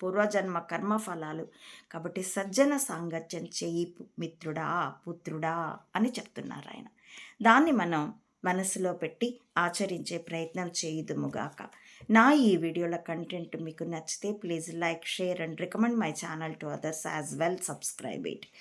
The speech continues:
Please support అమ్మఒడి మాత అనంతానంద to spread the truth of either spying or spirituality up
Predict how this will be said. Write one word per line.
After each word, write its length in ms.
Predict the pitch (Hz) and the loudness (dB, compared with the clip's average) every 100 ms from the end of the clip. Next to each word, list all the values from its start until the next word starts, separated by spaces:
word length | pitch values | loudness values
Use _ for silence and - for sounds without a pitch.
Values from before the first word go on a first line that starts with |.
| - - - 277 | -18 -18 2 8
Please 380 | 311 349 - 208 | 10 10 8 2
support 320 | - 185 175 | 0 -2 0
అమ్మఒడి 380 | 170 175 175 170 | 0 0 0 0
మాత 340 | 165 165 196 | 0 0 0
అనంతానంద 840 | 196 165 160 180 202 175 156 156 | 0 0 -2 0 0 2 0 0
to 280 | 160 156 175 | -2 -2 -2
spread 400 | 175 - 185 196 | -4 0 2 2
the 200 | 175 175 | 2 -2
truth 440 | - - 202 202 151 | -2 0 2 2 0
of 100 | 139 160 | -2 0
either 360 | 147 147 151 | 0 2 0
spying 640 | - - - 208 220 247 262 | -2 -6 0 6 8 8 6
or 180 | 175 160 | 4 2
spirituality 1000 | - 170 165 160 - 151 147 143 147 143 - - - - - - | -2 -2 -2 -4 -4 -4 -4 -4 -4 -4 -10 -20 -20 -20 -2 4
up 100 | 233 | 4